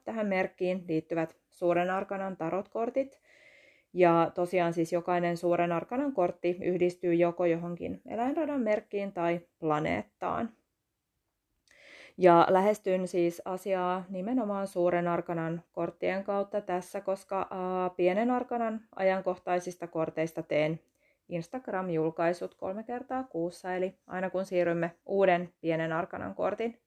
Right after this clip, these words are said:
vaiheeseen. Ja Oinas siis liitetään suuren arkanan korteista hallitsijaan, ja Oinas on tulen elementin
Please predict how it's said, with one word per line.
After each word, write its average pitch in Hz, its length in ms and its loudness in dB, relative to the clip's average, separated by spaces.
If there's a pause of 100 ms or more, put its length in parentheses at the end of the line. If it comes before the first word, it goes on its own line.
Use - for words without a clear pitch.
(120)
vaiheeseen. 233 920 -4 (2000)
Ja 220 320 6
Oinas 320 400 2
siis 233 240 4
liitetään 180 800 4
suuren 202 400 4
arkanan 156 600 -2 (140)
korteista 165 680 0 (260)
hallitsijaan, 254 960 0 (500)
ja 165 280 6
Oinas 196 400 2
on 175 300 -2
tulen 165 380 2
elementin 170 720 -2